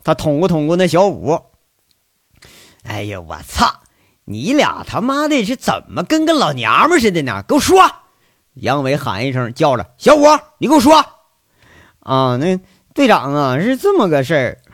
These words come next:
我跟炮哥到泽-，泽州，这人是找着了，公司也在，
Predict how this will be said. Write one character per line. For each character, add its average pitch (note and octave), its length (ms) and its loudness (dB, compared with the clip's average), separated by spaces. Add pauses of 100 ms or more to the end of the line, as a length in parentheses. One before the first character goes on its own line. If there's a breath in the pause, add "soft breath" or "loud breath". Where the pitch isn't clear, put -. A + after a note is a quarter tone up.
(140 soft breath)
我 D#3 180 2
跟 B3+ 200 2
炮 C#4 300 4
哥 G3 240 4
到 A#3+ 320 2
泽-， E3 280 -2
泽 E3+ 280 0
州， F3+ 300 0 (280 loud breath)
这 B3 100 6
人 E3 340 0
是 E4+ 160 0
找 D#3+ 260 0
着 C3+ 160 2
了， A#2+ 260 -2 (320 loud breath)
公 D4 240 2
司 C#4 320 -2
也 A#2+ 360 -4
在， D#3 440 0